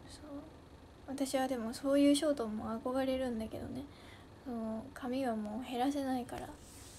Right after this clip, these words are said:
そう、だからね、できないんだって。まあ、そんな話はどうでもよくて、とりあえずね、えー、ありがとうございましたね。楽しんでいただけたら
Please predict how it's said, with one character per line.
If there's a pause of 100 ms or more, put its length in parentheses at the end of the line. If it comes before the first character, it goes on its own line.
(2000)
そ
う、
だ
か
ら
ね、
で
き
な
い
ん
だ
っ (140)
て。 (100)
ま
あ、
そ
ん
な
話
は
ど
う
で
も
よ
く
て、
と
り
あ
え
ず
ね、 (960)
え
ー、
あ
り
が
と
う
ご
ざ
い
ま
し
た
ね。 (200)
楽
し
ん
で
い
た
だ
け
た
ら